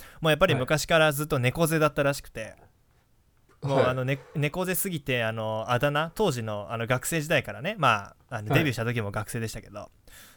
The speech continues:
Speaker 2: いはい。
Speaker 1: もうその時からの猫背であだ名がエヴァンゲリオンだったそうです。<laughs>
Speaker 2: かっ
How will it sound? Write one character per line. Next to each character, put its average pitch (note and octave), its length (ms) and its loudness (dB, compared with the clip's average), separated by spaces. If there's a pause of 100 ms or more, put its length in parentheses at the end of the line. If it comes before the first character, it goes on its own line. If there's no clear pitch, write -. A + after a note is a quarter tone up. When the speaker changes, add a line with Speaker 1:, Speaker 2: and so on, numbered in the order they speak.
Speaker 2:
い C#3 40 -6
は C3+ 60 0
い。 - 20 2
Speaker 1:
も B2+ 60 0
う - 20 -2
そ C#3+ 120 -4
の D3 80 -6
時 E3 200 -8
か C#3 120 0
ら A2+ 100 0
の A2+ 160 -10
猫 A#2+ 360 -2
背 A2 100 -6
で G#2+ 80 -6
あ A2 140 0
だ C3 100 2
名 C3 100 -2
が B2+ 120 0
エ B2 80 0
ヴ - 0 -
ァ C3+ 140 4
ン C#3 60 -2
ゲ C#3 120 2
リ C3+ 100 2
オ G#2+ 60 -4
ン - 20 -10
だ G#2 80 -8
っ - 20 -20
た - 100 -10
そ - 120 -8
う - 40 -14
で A#2 80 -16
す。 - 180 -12 (800)
<laughs> - 840 -10
Speaker 2:
か A#2+ 240 4
っ - 140 -6